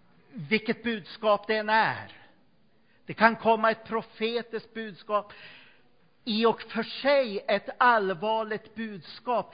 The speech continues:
men det skapar aldrig oro och försagdhet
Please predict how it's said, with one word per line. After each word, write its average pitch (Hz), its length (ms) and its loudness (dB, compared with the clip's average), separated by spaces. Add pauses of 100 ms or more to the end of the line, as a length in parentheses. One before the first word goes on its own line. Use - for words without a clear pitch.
(160)
men 160 140 -4
det 175 120 -8
skapar 180 680 -2
aldrig 147 960 -4 (600)
oro 160 680 -10
och - 200 -14
försagdhet 151 840 -12